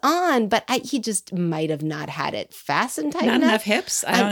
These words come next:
Speaker 2: know.
Speaker 1: I, that's gotta be it.
Speaker 2: Those B M X boys, you know, they're very thin.
Speaker 1: Yes.
Speaker 2: Yeah.
Speaker 1: Exactly. Exactly. That's why he's a member of our B M X team. So, uh, he was tagged out by Vlad, Vlad Guerrero, which is just, you know,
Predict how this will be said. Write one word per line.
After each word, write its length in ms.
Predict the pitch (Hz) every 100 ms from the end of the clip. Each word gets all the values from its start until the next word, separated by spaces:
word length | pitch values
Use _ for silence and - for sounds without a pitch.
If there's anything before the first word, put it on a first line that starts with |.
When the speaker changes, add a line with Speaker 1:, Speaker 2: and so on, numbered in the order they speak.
| 226
Speaker 2:
know. 240 | 349 302 202
Speaker 1:
I, 120 | 214
that's 300 | 196 190 -
gotta 220 | 170 180
be 140 | 147
it. 100 | 147
Speaker 2:
Those 140 | 180 208
B 140 | 240
M 120 | 214
X 180 | 190 -
boys, 280 | - 151 156
you 60 | 165
know, 40 |
they're 120 | 170
very 260 | 160 185 180
thin. 440 | - 165 135 - - -
Speaker 1:
Yes. 420 | 185 - - - _ _ _ -
Speaker 2:
Yeah. 120 | 220
Speaker 1:
Exactly. 380 | 190 - - - - _
Exactly. 400 | 190 165 - 175
That's 220 | 196 220
why 140 | 214 190
he's 160 | 202
a 60 | 180
member 220 | 165 170
of 100 | 156
our 220 | 135 175
B 200 | 170 160
M 140 | 175 175
X 240 | 165 -
team. 420 | - 151 107 76 - - - -
So, 460 | - - 233 208 202
uh, 160 | 202 202
he 160 | 247 269
was 140 | 254
tagged 320 | 254 247 254
out 260 | 277 294 233
by 160 | 226 220
Vlad, 600 | 175 180 180 180 202 247 - _ -
Vlad 400 | 190 170 196 202
Guerrero, 580 | 196 180 156 170 214 294
which 240 | - 170
is 220 | 175 170 - _ _ _ _ 196
just, 320 | 208 - -
you 120 | 233
know, 240 | 175 190